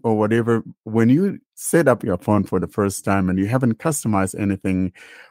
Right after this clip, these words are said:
all the sounds are gonna be the same. So whether you're getting an S M S message or you're getting a WhatsApp message or a Telegram or some other alert,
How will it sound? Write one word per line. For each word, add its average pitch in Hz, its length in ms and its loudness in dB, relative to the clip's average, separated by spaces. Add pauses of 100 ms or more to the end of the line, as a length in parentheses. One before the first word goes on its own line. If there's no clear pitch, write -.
(120)
all 170 240 4
the 175 80 2
sounds 113 460 0
are 98 100 0
gonna 107 260 0
be 101 180 -4
the 90 120 -4
same. 90 380 -6 (640)
So 120 160 4
whether 165 240 6
you're 180 180 4
getting 127 360 4
an 104 200 -4
S 147 220 0
M 135 100 2
S 120 220 -2
message 98 560 -4
or 98 100 0
you're 90 100 -2
getting 87 300 -2
a 80 60 -4
WhatsApp 120 440 2
message 98 460 -2
or 82 120 -4
a 78 40 -8
Telegram 104 800 0 (360)
or 117 140 4
some 110 320 0
other 113 640 2 (400)
alert, 110 560 2